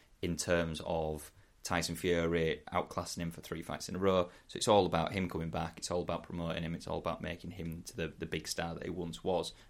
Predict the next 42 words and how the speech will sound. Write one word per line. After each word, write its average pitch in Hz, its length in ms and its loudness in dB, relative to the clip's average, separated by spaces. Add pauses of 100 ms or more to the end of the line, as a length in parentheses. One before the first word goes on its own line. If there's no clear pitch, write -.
and 82 180 -4
continues - 440 -2
to - 60 -10
be. - 100 -4 (1000)
But 98 320 4 (180)
if 123 160 -2
that 147 140 6
had - 180 0
been, 135 220 4
and 107 180 4
I'm 101 160 2
telling 143 240 2
you 139 80 0
now, 98 300 2
if 92 100 -6
that 123 220 6
had 120 80 2
been 131 160 2
A 107 180 6
J, 82 360 -2 (260)
who 87 340 2
has 87 140 -4
been 95 160 4
outclassed 120 400 2
by 104 160 4
Usyk, 82 440 -2 (240)
goes 117 260 6
up 117 80 -4
against 113 360 -2
Helenius, 92 600 2
knocks 107 300 0
him 107 60 0
out 95 100 -2
in 78 60 -4
first 98 320 2
round, 82 300 0 (300)
the 92 140 2
immediate 107 420 4
response 104 440 -2
you 98 80 -2
would 98 180 -4
get, 90 360 2